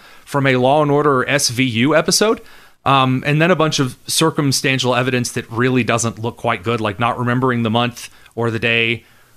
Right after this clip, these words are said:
or a lot of other details about the case. Um, Trump's lawyer didn't bring any of this up. So, oh, so Trump's lawyer, who is they, a showboater named, uh, Alina Habba,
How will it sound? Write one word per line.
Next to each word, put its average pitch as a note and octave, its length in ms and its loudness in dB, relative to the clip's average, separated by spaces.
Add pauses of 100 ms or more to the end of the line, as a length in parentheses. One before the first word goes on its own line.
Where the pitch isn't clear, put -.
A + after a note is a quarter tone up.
or A2 480 0
a G2+ 180 -4
lot A2 220 0
of A2 60 -2
other A2 160 -2
details G#2+ 540 -2
about G2+ 240 -2
the - 40 -16
case. G#2+ 380 -4 (340)
Um, A#2+ 380 0 (240)
Trump's F#3 300 0
lawyer E3+ 180 4
didn't C#3+ 180 0
bring C3+ 200 0
any B2+ 140 0
of A2+ 60 -2
this A2 160 -2
up. F#2+ 200 -6 (1200)
So, C3+ 300 0
oh, C3 240 -2
so C3+ 220 -2
Trump's - 520 -2
lawyer, D#3 440 2
who B2 440 -2
is B2 320 -4
they, A#2 360 -2
a A#2 160 -2
showboater C#3 560 2
named, B2+ 300 0
uh, A2+ 180 -4
Alina C3 340 0
Habba, A2+ 380 -2